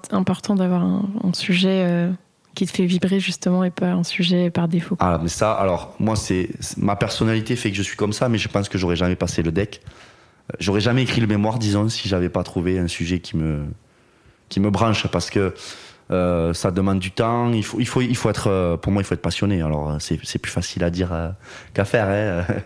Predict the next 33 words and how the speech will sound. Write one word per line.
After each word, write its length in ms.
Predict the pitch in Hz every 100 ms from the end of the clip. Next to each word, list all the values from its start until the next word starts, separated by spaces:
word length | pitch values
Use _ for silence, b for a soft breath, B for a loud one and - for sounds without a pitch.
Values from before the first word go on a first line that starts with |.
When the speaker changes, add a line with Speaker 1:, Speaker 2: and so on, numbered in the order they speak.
| -
Speaker 2:
<laughs> 220 | - -
J'y, 200 | 82 104
j'y 140 | 92 110
suis 160 | -
passé, 380 | 117 117 131 110
hein, 40 |
par 160 | 110 92
là, 140 | 87
c'est-à-dire 400 | 87 - 85 98
que, 240 | - 85 82
pff, 260 | 76 - - B B B B
je, 140 | - 95
je 140 | 104
voyais 240 | 92 98 98
jamais 300 | 107 107 117
le 40 |
moment 320 | 104 104 117
où, 280 | 120 107 101
où 60 | 104
je 100 | 98
me 140 | 98
lançais, 520 | 95 95 - 123 127
où 140 | 117 101
j'écrivais 380 | 92 - 98 98
cette 240 | 101 95
notice, 500 | 92 92 - 127 - 123 - B B B
parce 220 | 104 -
que 260 | - 127 127
j'étais 240 | 90 -
pas 120 | 87 92
convaincu 540 | - 92 90 90 107
par 180 | - 80
les, 280 | 80 78